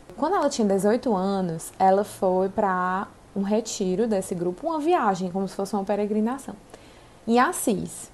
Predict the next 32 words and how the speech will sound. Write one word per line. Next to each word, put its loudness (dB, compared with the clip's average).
né? -2
Roma, 0
bem -4
pertinho -4
de -2
Assis, -6
e -6
juntou-se -2
o -2
grupo -2
e -4
foram -4
pra -6
lá. -6
É -2
um 2
namoro 2
de -2
dois 6
jovens 2
normal, -2
né? -6
Eles 2
tinham 2
um 2
grande 2
amigo 2
que 2
era 4
o -2
Padre 2
Vito, -4